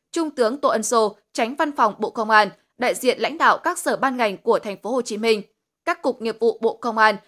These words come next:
công an các tỉnh giáp danh Thành phố Hồ Chí Minh. Thiếu tướng Lê Hồng Nam, Giám đốc Công an Thành phố Hồ Chí Minh, chủ trì hội nghị. Báo cáo tại hội nghị, Thiếu tướng Lê Hồng Nam cho biết, trong năm hai không hai hai,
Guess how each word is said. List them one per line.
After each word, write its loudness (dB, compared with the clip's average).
công -2
an 4
các -8
tỉnh -4
giáp -2
danh -2
Thành -8
phố -6
Hồ -2
Chí -6
Minh. 0
Thiếu 2
tướng 0
Lê 2
Hồng -4
Nam, 6
Giám -2
đốc -2
Công -2
an 4
Thành -8
phố -8
Hồ -4
Chí -8
Minh, -2
chủ -4
trì -8
hội -2
nghị. -2
Báo 2
cáo 4
tại -2
hội -4
nghị, -4
Thiếu -2
tướng -2
Lê 0
Hồng -4
Nam 2
cho -4
biết, 0
trong 0
năm -2
hai -2
không -4
hai 0
hai, 4